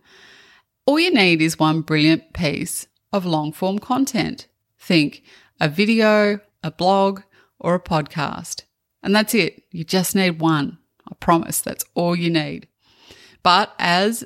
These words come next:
Blaise Pascal said, "I'm sorry I wrote you such a long letter. I did not have time to write you a short one." And these are words that I stand by because it is easier to create a longer form piece of content than it is to craft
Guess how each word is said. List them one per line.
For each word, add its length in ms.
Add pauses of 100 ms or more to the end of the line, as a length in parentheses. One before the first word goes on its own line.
Blaise 420
Pascal 560
said, 500 (800)
"I'm 100
sorry 320
I 100
wrote 220
you 80
such 320
a 60
long 260
letter. 480
I 140
did 240
not 340
have 240
time 300
to 120
write 280
you 100
a 60
short 340
one." 320 (340)
And 160
these 220
are 80
words 360
that 100
I 80
stand 340
by 160
because 380
it 80
is 260
easier 380
to 80
create 500
a 80
longer 460
form 320
piece 260
of 120
content 600
than 240
it 140
is 200
to 100
craft 580